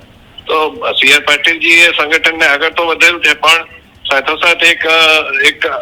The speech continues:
એ વારસો પણ એ મૂકતા જ-, જ-, જશે કે જૂથવાદને, અ, ડામ-, અ, જૂથવાદ વકરી રહ્યો છે. અ, સી આર પાટીલ પોતે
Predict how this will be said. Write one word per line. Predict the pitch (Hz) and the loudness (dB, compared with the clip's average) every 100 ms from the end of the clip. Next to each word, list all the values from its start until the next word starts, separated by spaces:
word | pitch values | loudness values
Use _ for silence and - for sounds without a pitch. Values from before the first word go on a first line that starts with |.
| - | 0
એ | 160 | 2
વારસો | 165 156 156 180 | 2 0 0 -4
પણ | 175 185 | -2 0
એ | 170 | 0
મૂકતા | 160 160 - | -2 -6 -2
જ-, | 160 143 | 0 0
જ-, | 139 143 135 | 0 -2 -2
જશે | 127 - 123 120 - - - - - - - - - - | 0 2 2 0 -6 -20 -20 -20 -20 -20 -20 -20 -16 -4
કે | 143 143 143 139 | 0 2 2 2
જૂથવાદને, | - 117 131 156 160 160 160 151 143 135 | 0 -4 -4 0 -2 0 0 2 2 0
અ, | 123 127 120 | -2 -2 -2
ડામ-, | 117 117 120 120 123 | -2 -2 -2 -4 -2
અ, | 117 | -2
જૂથવાદ | 110 - - 127 147 147 | 0 -2 0 0 0 -2
વકરી | 139 127 - 139 120 | -2 -2 -2 0 2
રહ્યો | 110 104 | 0 -2
છે. | 98 98 - - - - - | -6 -8 -10 -20 -20 -18 -4
અ, | - 104 | 0 0
સી | - 123 | 0 0
આર | 127 | 0
પાટીલ | 123 127 143 131 | 0 0 0 -2
પોતે | 127 123 135 135 139 | -4 -2 2 4 4